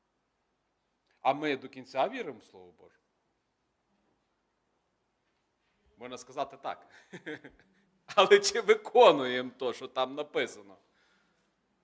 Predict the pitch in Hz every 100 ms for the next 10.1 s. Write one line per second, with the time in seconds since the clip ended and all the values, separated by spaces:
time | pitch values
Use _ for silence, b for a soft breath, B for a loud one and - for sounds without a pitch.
0 | _ _ - 156 180 185 196 - 202 202
1 | 202 196 190 - - 302 202 117 123 -
2 | 135 131 135 117 120 120 120 113 135 160
3 | 113 92 - _ _ _ _ 123 147 196
4 | 214 233 262 240 247 240 233 233 196 226
5 | 226 220 233 - 269 277 190 131 117 107
6 | 92 _ _ _ _ _ _ _ _ _
7 | _ _ _ _ - 120 160 156 156 165
8 | 156 147 160 180 165 123 - 123 110 -
9 | 143 135 - 175 180 117 113 160 170 123
10 | 95